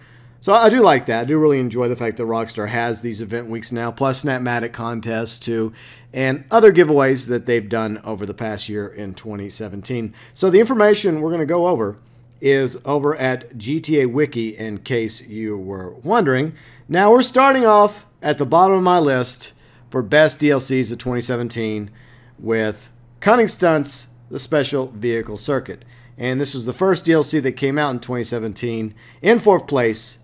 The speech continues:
it launched March twenty seventeen. And the big reason why it's at the bottom is because of the fact that it's very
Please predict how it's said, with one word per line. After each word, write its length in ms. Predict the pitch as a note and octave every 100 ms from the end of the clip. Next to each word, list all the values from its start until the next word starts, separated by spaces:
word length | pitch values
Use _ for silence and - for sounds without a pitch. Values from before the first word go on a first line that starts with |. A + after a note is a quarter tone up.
| -
it 100 | A#2+
launched 540 | C3 C3 A#2+ - - -
March 400 | A2+ A#2+ A2+ -
twenty 240 | - A2 G2+
seventeen. 720 | A2 G2 G2+ - A#2+ G#2 F#2 _
And 240 | - E3+ F3
the 60 |
big 340 | D3 A#2+ C4+ B3+
reason 520 | G#3 F3 C3+ C#3 B2+
why 280 | B2 A#2+ A2+
it's 180 | A2 A#2+
at 140 | G2+
the 80 | G2+
bottom 560 | F2 D#3 E3 A2+ F#2+ F2+
is 180 | G#3 E3
because 420 | F#3 E3+ D#3+ C#3
of 60 | C3+
the 60 |
fact 320 | C3+ C3+ C3
that 120 | C3 B2
it's 200 | A2+ G#2+
very 640 | F#2+ C3 B2 A#2 A2+